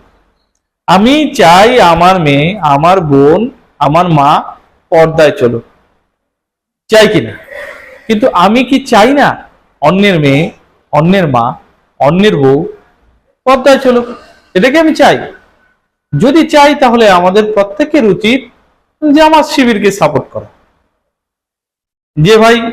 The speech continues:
আমাকে জামাত শিবির বলেছেন, আমি তাকে বলতে চাই যে আসলে আমি জামাত শিবির নই, আপনারা জামাত শিবির বলবেন না, কারণ দাড়ি টুপি থাকলেই যে একজন জামাত শিবির, এই কথাটা ঠিক না, এই কথাটা ভুল। দাড়ি টুপি,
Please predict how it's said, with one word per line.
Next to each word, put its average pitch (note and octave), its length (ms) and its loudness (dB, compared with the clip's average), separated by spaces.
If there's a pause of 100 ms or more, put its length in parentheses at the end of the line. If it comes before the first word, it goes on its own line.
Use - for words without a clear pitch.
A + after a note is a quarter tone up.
আমাকে F#3 280 0
জামাত F3 320 0
শিবির G#3+ 420 -2
বলেছেন, F3+ 440 0
আমি F#3 400 0 (260)
তাকে E3 240 0
বলতে G#3 320 0
চাই F#3 240 -2
যে D#3 280 -2 (180)
আসলে A3+ 480 0 (360)
আমি G3 300 0
জামাত G3+ 360 0
শিবির A#3 300 -2
নই, C#4 380 0 (800)
আপনারা F#3 380 2
জামাত E3+ 400 0
শিবির A3 520 -2 (360)
বলবেন G#3 380 2
না, B2+ 220 0
কারণ F3+ 360 0
দাড়ি E3 300 2
টুপি G#3+ 320 -2
থাকলেই A3 420 -2
যে A3 100 0
একজন F#3+ 320 0
জামাত E3+ 320 0
শিবির, A#3 280 -2 (380)
এই G#3+ 120 0
কথাটা A#3+ 300 0
ঠিক D4+ 300 -4
না, D#3+ 100 -2 (640)
এই G3 80 0
কথাটা D#4+ 320 2
ভুল। B3 460 2
দাড়ি G3+ 200 4
টুপি, D4+ 260 0